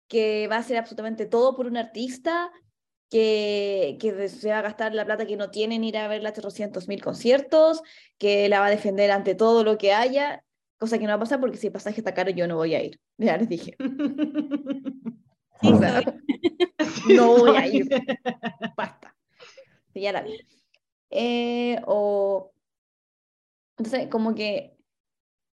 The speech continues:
Speaker 1: siento que, que s-,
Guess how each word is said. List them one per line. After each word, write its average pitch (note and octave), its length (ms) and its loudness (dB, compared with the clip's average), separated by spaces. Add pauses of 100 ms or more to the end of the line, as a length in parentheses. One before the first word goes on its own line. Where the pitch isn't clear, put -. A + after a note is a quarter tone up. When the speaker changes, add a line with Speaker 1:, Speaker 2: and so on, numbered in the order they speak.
(100)
Speaker 1:
siento B3+ 340 0
que, G#3+ 760 -4 (1200)
que G#3 100 -8
s-, - 200 -14